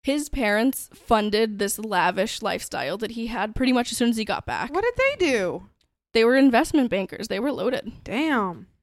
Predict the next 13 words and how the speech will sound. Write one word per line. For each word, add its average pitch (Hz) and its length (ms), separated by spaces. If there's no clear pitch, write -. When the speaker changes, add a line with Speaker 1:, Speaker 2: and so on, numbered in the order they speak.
Speaker 1:
And 254 220
he 294 120
might 453 220
have 320 160
always 247 480
been 196 380
busy, 254 520
but 240 160
Mike 247 280
was 294 160
not 226 240
always 220 380
working. 185 580